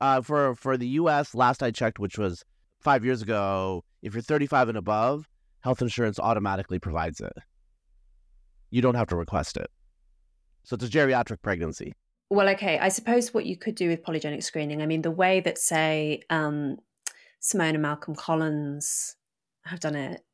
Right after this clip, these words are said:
Speaker 2: I've had Simone on the podcast to talk about it, is to do it as part of I V F, that you screen the different embryos and then you choose the one with the most favourable scores. I suppose theoretically you could also screen during the first trimester and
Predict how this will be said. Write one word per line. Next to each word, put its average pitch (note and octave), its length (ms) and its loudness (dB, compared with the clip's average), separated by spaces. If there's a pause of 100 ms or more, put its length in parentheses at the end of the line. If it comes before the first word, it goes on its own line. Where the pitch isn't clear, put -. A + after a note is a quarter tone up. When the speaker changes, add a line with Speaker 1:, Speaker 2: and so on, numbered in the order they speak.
Speaker 2:
I've D#3 120 -4
had D#3 120 -8
Simone D3+ 280 -2
on C#3 80 -4
the C#3 80 -8
podcast C#3+ 340 -10
to - 80 -14
talk D3+ 160 -10
about - 240 -6
it, - 220 -4 (420)
is E3 280 0
to D3 520 -4 (140)
do E3 140 2
it D#3 100 2
as D3+ 100 -2
part - 200 -8
of - 120 -8
I C#3+ 140 -2
V D3 160 -4
F, C3+ 320 -6
that - 100 -10
you D3 80 -6
screen D3 380 -2
the C#3+ 80 -6
different C#3+ 320 -10
embryos D3 560 0
and C#3+ 120 -8
then C#3+ 120 -6
you C#3 160 -8
choose C#3+ 640 -4
the D3 100 -6
one C#3+ 240 -4
with C3+ 80 -8
the C#3+ 80 -10
most C3+ 260 -6
favourable C#3 440 -8
scores. - 680 -6 (400)
I F3+ 100 2
suppose G#3 340 2
theoretically F3+ 560 0
you D#3 200 -2
could E3+ 300 -6
also D3 800 -2 (260)
screen D3 920 -2
during D3+ 340 -2
the C#3+ 60 -8
first - 360 -4
trimester C#3+ 680 -6
and D#3 120 -10